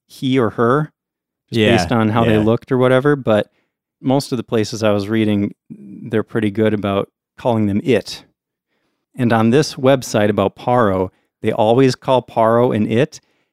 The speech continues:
Speaker 1: except for that one sentence where they say, "He feels being stroked and beaten by a tactile sensor."
Speaker 2: What? That's so weird.
Speaker 1: It was like whoever was writing that must have felt some sort of empathy towards Paro, and they're like, "Oh,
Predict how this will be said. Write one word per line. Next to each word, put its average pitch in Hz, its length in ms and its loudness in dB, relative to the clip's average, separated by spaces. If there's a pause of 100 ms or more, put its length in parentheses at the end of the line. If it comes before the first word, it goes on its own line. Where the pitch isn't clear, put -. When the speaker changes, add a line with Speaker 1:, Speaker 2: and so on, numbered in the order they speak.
(460)
Speaker 1:
except 139 480 -4
for 113 340 0
that 113 540 -4
one 110 260 2
sentence 101 500 -4
where 104 100 -6
they 101 80 -6
say, 98 280 -6 (160)
"He 156 340 -4
feels 123 480 0
being 110 300 0
stroked 117 580 -2
and 101 300 -4
beaten 101 440 -2
by 98 260 -6
a 98 160 -6 (180)
tactile 101 540 -4
sensor." - 520 -6 (200)
Speaker 2:
What? 170 480 -2
That's 117 300 -2
so 113 160 0
weird. 87 320 -2
Speaker 1:
It 98 60 -12
was 113 140 -6
like 110 160 0
whoever 135 320 2
was 117 160 4
writing 110 380 4
that 98 160 0
must 101 220 -4
have 95 200 -8 (140)
felt 117 340 -2
some 113 240 -2
sort 107 240 -2
of 101 100 -4
empathy 104 460 -4
towards 101 320 -4
Paro, 98 440 -4
and 95 100 -6
they're 98 120 -6
like, 95 220 -8
"Oh, 107 240 -6